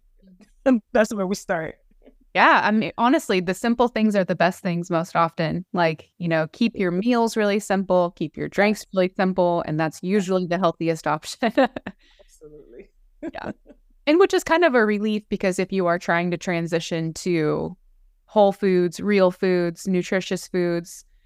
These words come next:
Speaker 2: um, just knowing that that doesn't have to be fancy, doesn't have to take a lot of time. Um, it takes some learning to learn, you know, what real food is versus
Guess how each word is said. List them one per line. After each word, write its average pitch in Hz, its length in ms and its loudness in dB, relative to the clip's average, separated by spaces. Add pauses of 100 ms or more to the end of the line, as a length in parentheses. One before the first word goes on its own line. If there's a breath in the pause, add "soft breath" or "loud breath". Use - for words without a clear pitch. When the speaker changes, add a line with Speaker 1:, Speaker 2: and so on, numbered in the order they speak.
(140)
Speaker 2:
um, 170 360 0
just 247 220 0
knowing 190 420 2
that 160 220 -2
that 170 160 0
doesn't 185 240 0
have 160 220 -2
to 170 80 -8
be 156 240 -6
fancy, 175 640 -4 (220)
doesn't 208 240 2
have 175 140 2
to 196 80 -2
take 185 260 -2
a 185 40 0
lot 170 180 0
of 170 80 -4
time. 180 600 -2 (340)
Um, 180 200 0
it 185 100 -4
takes 262 200 0
some 208 240 0
learning 208 440 2
to 196 160 -4
learn, 175 340 -2
you 185 100 -4
know, 170 140 2
what 170 320 2
real 180 240 0
food 170 240 -4
is 165 300 -2
versus 165 600 -4